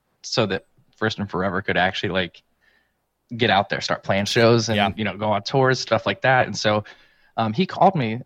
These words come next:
Speaker 1: I think the day he moved back or the day after he moved back. And we just literally, like, I was at work.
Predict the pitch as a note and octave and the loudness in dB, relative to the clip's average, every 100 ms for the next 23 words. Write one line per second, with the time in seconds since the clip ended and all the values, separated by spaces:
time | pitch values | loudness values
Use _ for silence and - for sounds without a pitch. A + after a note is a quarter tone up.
0 | _ _ A#2 E3 D3+ A#2 A2 A2 C3 C3+ | _ _ -4 -4 -4 -4 -2 -2 -2 -2
1 | C#3 C3+ A#2+ C#3 C#3 A2+ A2 A#2 F#2+ A#2 | -2 0 0 0 -2 -2 -2 -2 -2 -2
2 | A#2 A2+ G#2+ G#2+ G2+ F2+ G2 A2+ G3+ - | -4 -6 -6 -6 -2 -4 -2 -4 -4 -6
3 | - _ B2 B2 D3+ C3 G#2+ G#2+ F#2+ B2+ | -12 _ -4 0 2 0 0 0 0 0
4 | C#3+ - A2 - - | 0 -2 -2 -4 -12